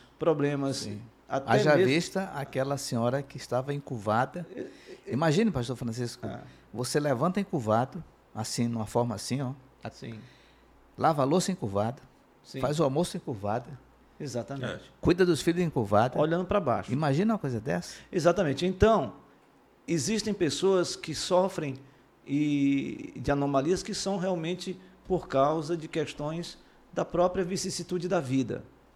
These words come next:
Speaker 1: Agora, existem anomalias, não de cunho físico, pela própria vida e as intempéries da vida, mas sim por causa de forças malignas.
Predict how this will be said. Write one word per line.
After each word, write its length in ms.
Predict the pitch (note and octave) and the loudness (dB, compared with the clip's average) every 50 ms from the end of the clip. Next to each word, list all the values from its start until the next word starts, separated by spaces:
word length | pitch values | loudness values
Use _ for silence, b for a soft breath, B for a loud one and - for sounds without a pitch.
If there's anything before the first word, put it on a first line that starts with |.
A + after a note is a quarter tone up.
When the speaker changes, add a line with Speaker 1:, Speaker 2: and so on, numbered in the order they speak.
| B B B B B B | B B B B B B
Speaker 1:
Agora, 340 | - - A#2+ A#2 C3 C3 B2+ | -8 -6 0 2 4 4 4
existem 500 | B2 A#2 A#2+ A#2+ D3 G3 G#3 F#3+ - G#3+ | 4 0 0 -2 -2 0 0 0 -2 -2
anomalias, 840 | G#3+ G#3 G#3+ G#3 G#3 G3 C#3 B2 A#2+ A#2+ B2+ B2+ C3 C#3 C3+ - - - B B B B B _ - | -2 -2 -2 0 0 0 0 0 0 2 2 2 0 0 -4 -8 -14 -16 B B B B B _ -6
não 360 | B2 C3 C#3+ D3 F#3 A3+ B3+ | -4 -2 0 2 2 0 0
de 120 | A3+ C4 | -4 -6
cunho 300 | - - G#3+ A3+ A3 G#3+ | -6 -6 -6 -4 -4 -6
físico, 580 | F3 - - - C3 C3 C3+ C3 C3 - - C3+ | -8 -8 -6 -2 0 0 0 0 -2 -8 -12 -16
pela 260 | - - C#3 C3 B2+ | -8 -6 -2 -2 -2
própria 640 | B2+ - - C#3 F3 G#3 A#3+ A3+ - A3+ A3+ G#3 D#3 - - - - _ | -4 -2 2 4 6 6 4 4 2 -2 -2 -2 -2 -6 -12 -20 -20 _
vida 640 | - A#2 G#2+ B2 C#3+ F3+ G3+ F#3+ E3 F3+ E3+ - B B B B - | -18 -14 -6 -4 -2 -2 -2 0 2 0 0 0 B B B B -4
e 100 | C3 D3 | -2 -2
as 120 | C#3+ - | -2 0
intempéries 560 | D3 C#3 B2 D3+ C#3 C3+ - D3+ E3 F#3 E3+ | -4 -2 -2 -2 -2 0 2 4 4 4 4
da 140 | C#3+ D3+ C3+ | 2 0 -2
vida, 420 | A#2+ G#2+ A2+ A#2+ C3 C#3 F3+ F#3+ F#3+ B B B B B B | -2 -2 -4 -4 -2 -2 -2 -4 -6 B B B B B B
mas 240 | - C#3+ D3+ D3 C#3 | -4 -4 -2 -2 -2
sim 460 | - - - - D3 C#3+ D3+ F3+ G3+ | -4 -6 -6 -4 -4 -4 -2 -4 -4
por 300 | G3 - - G#3+ F#3+ - | -4 -2 -4 -4 -4 -4
causa 320 | - - B2+ C#3 D3+ C#3+ E3 | -4 -4 -2 -2 -2 -4 -8
de 120 | F3 G3+ | -8 -10
forças 400 | - - - C3 C3+ C#3 E3 D3+ | -10 -6 -6 -6 -4 -4 -6 -6
malignas. 640 | F3 G#3 G#3 F#3 F#3+ A#3+ A#3 F3+ C#3 G#2+ G2+ - - | -2 -2 -2 0 0 0 0 -2 -2 -6 -8 -12 -18